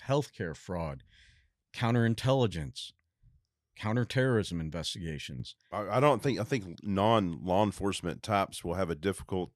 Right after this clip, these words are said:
Speaker 2: time understanding how, I don't know if special is the right word, but how difficult that is to have an investigation go that long. Like,
Speaker 1: Yeah.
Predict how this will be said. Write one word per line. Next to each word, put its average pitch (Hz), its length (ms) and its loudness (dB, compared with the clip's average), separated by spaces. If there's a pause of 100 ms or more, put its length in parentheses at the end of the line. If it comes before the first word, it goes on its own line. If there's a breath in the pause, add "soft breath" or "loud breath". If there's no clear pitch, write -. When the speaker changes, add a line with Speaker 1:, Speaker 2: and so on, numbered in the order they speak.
(120)
Speaker 2:
time 90 380 -2
understanding 82 760 -4 (680 soft breath)
how, 85 280 0 (840)
I - 240 -20
don't - 100 -20
know - 60 -20
if - 60 -20
special - 380 -4
is 80 60 -12
the 85 60 -6
right 85 180 0
word, 92 160 -2
but 85 80 -8
how 104 120 2
difficult 107 500 -2
that 90 200 2
is 107 220 2
to 92 120 -8
have 95 180 0
an 87 100 -2
investigation 92 680 -2
go 92 180 2
that 82 200 -2
long. 92 220 0
Like, 87 140 -2
Speaker 1:
Yeah. 80 100 -8